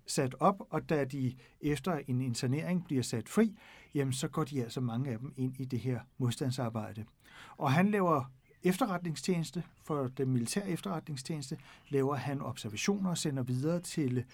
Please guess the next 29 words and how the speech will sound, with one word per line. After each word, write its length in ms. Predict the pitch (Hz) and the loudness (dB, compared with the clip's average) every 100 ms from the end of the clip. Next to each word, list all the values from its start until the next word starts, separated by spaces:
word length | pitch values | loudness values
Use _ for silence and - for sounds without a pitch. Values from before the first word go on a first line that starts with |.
| - - - | -20 -10 -4
de 180 | 170 | 0
allierede. 640 | 147 127 123 131 156 156 131 - - _ - - - - | 2 2 4 2 2 -2 -2 -10 -20 _ -20 -20 -20 -14
Og, 420 | - 170 160 160 160 | 4 8 8 8 8
øh, 280 | 151 139 131 127 - - - | 8 8 6 0 -8 -12 2
det 60 | 196 | 4
er 60 | |
farligt 340 | 165 131 170 139 | 6 6 6 4
arbejde, 380 | 147 196 165 | 4 2 0
man 180 | 151 139 | 0 -2
bliver 180 | 139 139 | 2 4
nødt 180 | 139 160 | 2 0
til 100 | 180 | -2
at 60 | |
have 180 | 127 127 - - - | 0 -2 -4 -14 -16
forskellige 640 | - - 151 160 156 131 | -10 -2 0 0 -2 -2
adresser, 380 | 127 127 127 131 | -2 0 0 0
man 180 | 180 120 | 0 0
hele 220 | 101 190 | 2 0
tiden 300 | 190 156 147 - - - | 2 0 -2 -6 -20 -20
flytter 340 | - 156 139 | -2 2 4
rundt 280 | 131 160 190 | 4 2 2
på, 280 | 196 185 170 - - - | 0 0 0 -10 -16 0
men 220 | 170 156 | 4 4
altså, 220 | 143 131 | 2 0
han 160 | 131 147 | -2 -2
bliver 200 | 160 139 | 0 0
så 140 | 165 | 0
taget 440 | - 147 143 170 190 - - - - | 0 2 4 4 2 -8 -20 -20 -6
af 240 | 160 143 | 0 2